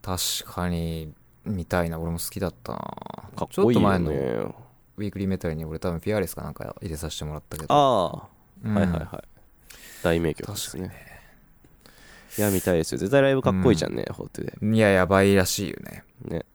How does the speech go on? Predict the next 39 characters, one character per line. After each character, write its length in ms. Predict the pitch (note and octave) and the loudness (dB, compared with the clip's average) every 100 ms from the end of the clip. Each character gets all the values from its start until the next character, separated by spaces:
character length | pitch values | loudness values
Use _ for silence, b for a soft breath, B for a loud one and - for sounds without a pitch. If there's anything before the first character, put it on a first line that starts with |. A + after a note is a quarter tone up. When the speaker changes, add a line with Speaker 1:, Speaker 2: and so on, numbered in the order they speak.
| - B B | -14 B B
Speaker 1:
あ 100 | G#2+ | 2
れ、 60 | G2+ | 2
で 100 | G#2+ | 0
も 80 | |
確 220 | - D3+ - | -2 -4 -2
か 60 | |
俺 120 | G#2+ | -2
友 220 | - - F#3 | -2 2 2
達 140 | G#3+ | 4
が 60 | F#3+ | 4
ね、 60 | |
生 240 | A#2+ F#3+ A3+ | 4 2 2
で 100 | C3+ | 0
見 120 | C#3+ | -2
た 100 | F3 | -6
っ 40 | |
て 60 | - - | -12 -12
言 100 | F#2 | -10
っ 20 | |
た 120 | - | -6
気 80 | B2+ | -4
が 40 | B2+ | -2
す 80 | |
る 60 | C3+ | 0
ん 20 | |
だ 60 | F#2 | -2
よ 60 | |
な、 80 | E2 | -2
ど 100 | E2 | -6
っ 40 | E2+ | -8
か 140 | E2 | -8
で。 160 | D#2+ - | -8 0
Speaker 2:
あ、 80 | G2+ | 2
Speaker 1:
海 20 | |
外 80 | F2+ | 4
で。 60 | |
Speaker 2:
マ 60 | B2 | 4
ジ 120 | D#3+ | 4
で？ 240 | E2 G1+ | -2 -8